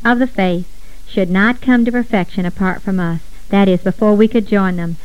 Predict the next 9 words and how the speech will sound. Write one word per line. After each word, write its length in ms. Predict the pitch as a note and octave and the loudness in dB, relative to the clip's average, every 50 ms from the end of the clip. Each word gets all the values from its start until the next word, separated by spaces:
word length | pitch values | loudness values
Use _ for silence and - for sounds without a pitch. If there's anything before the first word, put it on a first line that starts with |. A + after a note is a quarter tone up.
| - - - - - - - - - G3+ | -8 -10 -10 -8 -8 -8 -8 -8 -2 2
As 140 | G3 F#3+ | 2 4
we 100 | G3 G3 | 4 4
read 320 | F#3+ F#3+ G#3+ A3+ A#3 A#3 A3 | 4 6 6 6 6 4 2
in 160 | - G#3 G3+ | 2 2 4
Revelation 720 | G3+ G#3 G#3 G#3 A3 A3 A3+ A3+ A3+ A#3 - - A#3+ A#3 | 4 4 4 4 4 4 6 6 4 2 2 0 0 0
chapter 360 | A#3 - A#3+ A#3 A3+ - B3+ A3+ | 2 0 0 0 0 0 -2 -4
six, 380 | - - - A#3 F#3 - - - | -2 0 0 0 0 0 -4 -4
verse 300 | G3+ G3 G3 G3+ G3+ - | 0 2 2 2 2 0
eleven, 500 | A3 G#3+ G#3+ G#3 F#3+ F3+ E3+ E3+ F3 | 0 2 2 2 0 0 -2 -4 -6